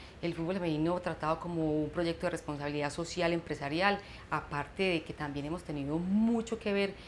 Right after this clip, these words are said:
con el impacto de mercadeo y publicidad de la empresa, porque nosotros somos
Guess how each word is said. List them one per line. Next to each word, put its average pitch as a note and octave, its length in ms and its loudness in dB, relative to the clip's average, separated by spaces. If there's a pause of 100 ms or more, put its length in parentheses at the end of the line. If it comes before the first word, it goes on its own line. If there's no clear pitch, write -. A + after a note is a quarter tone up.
(200)
con F#3+ 140 2
el E3 120 2
impacto F3+ 1040 0
de D#3+ 120 0
mercadeo D3 500 -2
y D#3+ 60 2
publicidad D#3 420 -2
de D3+ 60 -2
la E3 60 -2
empresa, A3 280 -2
porque D#3+ 220 -4
nosotros D3+ 260 -4
somos F3+ 340 -2